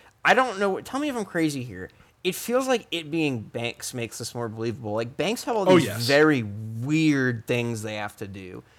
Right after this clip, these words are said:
Speaker 1: that you, like, wouldn't think about. And in particular, like, I don't think, okay, I don't think it's for the clients.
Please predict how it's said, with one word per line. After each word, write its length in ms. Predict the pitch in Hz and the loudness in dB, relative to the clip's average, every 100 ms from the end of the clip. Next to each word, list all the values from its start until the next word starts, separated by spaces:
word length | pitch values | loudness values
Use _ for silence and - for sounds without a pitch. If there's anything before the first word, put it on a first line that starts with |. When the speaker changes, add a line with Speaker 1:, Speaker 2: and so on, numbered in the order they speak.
| _ _ | _ _
Speaker 1:
that 100 | 123 | -2
you, 140 | 120 127 | 2 2
like, 160 | 107 | 2
wouldn't 380 | 107 120 120 113 | 0 0 0 -2
think 180 | 113 110 | -4 -4
about. 380 | 131 143 143 - - _ _ _ - | 2 4 4 0 -20 _ _ _ -4
And 460 | 127 123 117 104 - _ _ _ _ - | 0 0 -2 -6 -12 _ _ _ _ -8
in 120 | 151 | -8
particular, 560 | 151 - 214 214 170 | -6 -2 -2 0 -2
like, 200 | 139 135 - 151 | 0 -2 -2 4
I 140 | 208 | 4
don't 200 | 277 - | 4 -4
think, 320 | - 208 - _ - | -4 -4 -4 _ -8
okay, 280 | 156 123 135 - _ _ _ - | -4 -4 -8 -16 _ _ _ 4
I 140 | 202 | 6
don't 200 | 302 302 | 6 2
think 180 | 254 - | -2 -2
it's 120 | 143 | -8
for 300 | - 165 170 | -6 0 0
the 100 | 113 | 0
clients. 800 | - - 139 127 104 - - | -8 0 2 2 -2 -8 -8